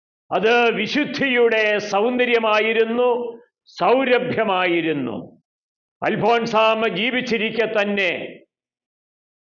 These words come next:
അവര് വിശുദ്ധയാണ് എന്ന് കരുതിയവരുണ്ടായിരുന്നു.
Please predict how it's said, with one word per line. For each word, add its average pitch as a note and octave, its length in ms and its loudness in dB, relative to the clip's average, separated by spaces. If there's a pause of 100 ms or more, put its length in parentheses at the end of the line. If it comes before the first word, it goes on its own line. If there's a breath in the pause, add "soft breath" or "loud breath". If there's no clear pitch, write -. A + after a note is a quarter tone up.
അവര് A#3+ 300 2
വിശുദ്ധയാണ് A3+ 840 2
എന്ന് A3 520 0 (100)
കരുതിയവരുണ്ടായിരുന്നു. G3 1600 -2